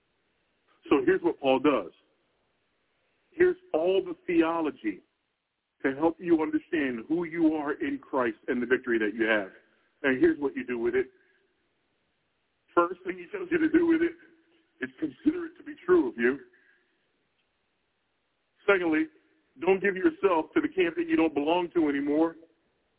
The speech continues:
But thirdly, give yourself to the one to whom you belong. And right after it, he says, "Because all that theological truth that I told you before is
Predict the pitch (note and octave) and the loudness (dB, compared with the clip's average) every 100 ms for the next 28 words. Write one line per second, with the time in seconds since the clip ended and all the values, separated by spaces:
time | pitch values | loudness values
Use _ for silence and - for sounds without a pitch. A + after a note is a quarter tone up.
0 | _ _ _ _ _ _ _ _ _ D#3 | _ _ _ _ _ _ _ _ _ -18
1 | - F#3+ G3+ E3+ D#3+ F3 _ _ _ _ | -2 2 2 2 0 -2 _ _ _ _
2 | - G#3 G#3 G3 - G3+ - F#3+ F3 F#3 | -8 -6 -6 -6 -2 -2 -2 0 2 2
3 | F3+ E3+ F3+ F3+ E3+ F#3 F#3+ D3+ B2+ _ | 2 2 2 2 2 2 2 -2 -6 _
4 | _ _ _ _ _ _ _ _ _ F4 | _ _ _ _ _ _ _ _ _ -12
5 | F3 - A3 A3+ B3+ C4+ - E3 E3+ F3+ | -8 -6 -8 -12 -14 -6 2 4 4 0
6 | E3 F3+ E3+ F3 E3+ _ _ _ _ _ | 0 2 4 0 -2 _ _ _ _ _
7 | _ E3+ - - G#3+ D#3 C#3 D#3 _ _ | _ -20 -4 2 2 2 -2 -4 _ _
8 | - D3+ F3 E3+ - F#3 E3+ E3+ E3 E3 | -4 0 4 2 2 2 2 0 -4 0
9 | E3 - F#3+ - - - - F3+ E3+ E3 | 0 2 2 0 0 0 2 2 0 -4
10 | E3 F#3+ F4+ - - - | 0 2 2 0 -6 -20